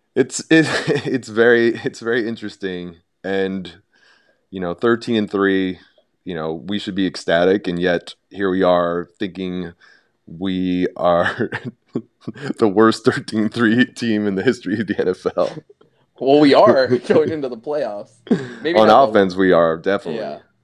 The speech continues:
Speaker 1: Um,
Speaker 2: I'm trying to think of a, another example where a team just kinda, like, they lost a franchise cor-, Q B going into the playoffs.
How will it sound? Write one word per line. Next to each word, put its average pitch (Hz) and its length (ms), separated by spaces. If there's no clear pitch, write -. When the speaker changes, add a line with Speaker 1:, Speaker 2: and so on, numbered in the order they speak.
Speaker 1:
Um, 165 300
Speaker 2:
I'm - 140
trying 135 180
to 135 100
think 127 180
of 113 80
a, 104 240
another 104 400
example 104 540
where 101 140
a 107 80
team 98 240
just 107 180
kinda, 95 160
like, - 240
they 107 140
lost 95 340
a 98 40
franchise 95 480
cor-, - 240
Q 110 180
B 98 180
going 107 180
into 101 120
the 104 100
playoffs. 113 480